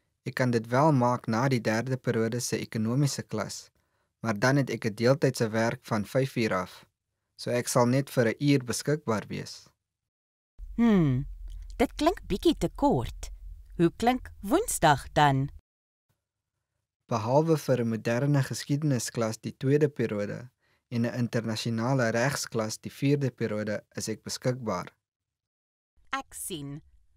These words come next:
Speaker 2: Ek het Asiatiese geskiedenis die derde periode en dan het ek 'n deeltydse werk in die aand.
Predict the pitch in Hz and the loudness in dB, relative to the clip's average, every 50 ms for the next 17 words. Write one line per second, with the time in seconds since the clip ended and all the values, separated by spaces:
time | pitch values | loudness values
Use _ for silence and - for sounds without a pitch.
0 | _ _ _ _ - - 214 269 - - 196 - - - 185 185 156 151 165 156 | _ _ _ _ -4 -4 -2 -2 -4 -8 -14 -12 -8 -6 -6 -6 -6 -8 -10 -10
1 | 147 143 143 175 247 320 - - 208 185 - - - 160 147 - - 135 - - | -8 -6 -6 -6 -6 -6 -10 -14 -14 -12 -12 -10 -8 -10 -10 -10 -12 -12 -12 -12
2 | - - - 160 - - 240 170 151 143 135 - - - 160 156 - _ - 151 | -12 -12 -12 -12 -10 -8 -8 -8 -6 -6 -8 -8 -10 -10 -12 -14 -14 _ -8 -6
3 | 151 175 226 254 - - 262 254 _ - - 220 208 196 202 196 185 175 156 147 | -6 -4 -6 -6 -8 -8 -12 -12 _ -12 -12 -8 -8 -8 -8 -8 -8 -8 -8 -8
4 | 143 135 139 131 131 151 _ _ _ _ _ - - _ _ - 196 190 175 151 | -8 -8 -8 -10 -10 -12 _ _ _ _ _ -20 -20 _ _ -8 -8 -6 -6 -8
5 | - _ - 156 202 320 359 262 165 147 - - - 170 - - - 151 - _ | -8 _ -6 -4 -4 -4 -4 -6 -8 -10 -10 -10 -10 -10 -10 -12 -14 -16 -14 _
6 | - 135 156 240 330 - - 190 156 147 - - - 147 139 - 185 202 185 135 | -14 -10 -10 -10 -10 -10 -6 -6 -6 -6 -6 -10 -14 -10 -6 -2 -2 -2 -2 -2
7 | - - - - - 156 135 135 135 190 - - 277 311 302 220 147 123 - - | -6 -10 -16 -16 -14 -12 -12 -12 -14 -14 -10 -8 -8 -6 -6 -6 -6 -8 -12 -18
8 | - - | -20 -20